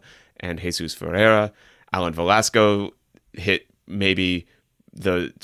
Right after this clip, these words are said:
coldest Panenka P K in M L S history to close the shootout in their previous win, uh, over Minnesota United. Just a lot of fun players on the field, an M V P frontrunner in Sebastian Driussi for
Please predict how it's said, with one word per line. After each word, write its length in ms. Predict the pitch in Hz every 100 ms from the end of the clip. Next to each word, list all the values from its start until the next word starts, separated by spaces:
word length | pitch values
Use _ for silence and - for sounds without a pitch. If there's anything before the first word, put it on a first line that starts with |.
| -
coldest 540 | - 113 107 104 - - - _ -
Panenka 600 | 107 101 104 110 104 101 -
P 180 | - 107
K 440 | 107 101 104 110 - _ _ _
in 120 | - 95
M 120 | 101
L 100 | 95
S 120 | 92
history 400 | 110 107 127 131 127
to 160 | 113
close 300 | - 104 101
the 80 | 101
shootout 380 | - 110 110 95
in 100 | 95
their 120 | 90
previous 420 | - 104 101 95
win, 280 | 107 110 127 - - _ -
uh, 180 | 92 90
over 180 | 95 92
Minnesota 440 | 92 92 95 95
United. 400 | 90 92 95 107 - _ _ _ _ -
Just 160 | 160
a 40 | 160
lot 160 | 143
of 80 | 123
fun 180 | 127 117
players 280 | 120 113 110
on 60 | 110
the 60 |
field, 280 | 107 117 107
an 100 | 92
M 120 | 110
V 120 | 117 113
P 360 | 123 120 123 - _ -
frontrunner 460 | 120 104 117 117 113
in 80 |
Sebastian 380 | 101 95 104 101
Driussi 580 | 87 92 92 113 - 123
for 320 | - 92 87